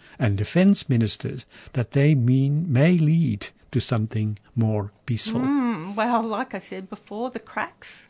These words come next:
Speaker 2: are where the light gets in.
Speaker 1: <laughs>
Speaker 2: So
Speaker 1: That's right.
Speaker 2: let's not just hope, let's keep talking about it and joining with collective action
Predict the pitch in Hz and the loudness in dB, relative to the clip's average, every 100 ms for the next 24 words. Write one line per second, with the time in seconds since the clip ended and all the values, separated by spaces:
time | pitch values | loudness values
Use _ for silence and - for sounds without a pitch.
0 | _ 220 247 277 277 285 254 202 214 233 | _ -8 -6 -6 -8 -12 -12 -6 -4 -4
1 | 254 262 285 311 - - - - 185 180 | -4 -4 -4 -8 -8 -10 -10 -10 -8 -8
2 | 175 185 180 185 185 101 190 - 160 123 | -8 -2 0 2 4 2 2 -4 -2 0
3 | 254 320 330 285 285 247 - 247 254 - | 0 0 2 2 0 -4 0 2 2 0
4 | - 247 - - - 233 - - - 262 | -4 -6 -6 -10 -6 -6 -8 -4 2 2
5 | 269 269 262 262 277 339 392 - - - | 2 0 0 0 0 -2 -4 -8 -20 -4
6 | 214 214 240 233 233 220 220 - _ _ | -2 0 0 0 0 0 -4 -8 _ _
7 | - - 214 226 247 262 240 - - 180 | -10 -6 -4 -6 -4 -4 -4 -8 -8 -6
8 | - - 220 208 | -6 -6 -4 -4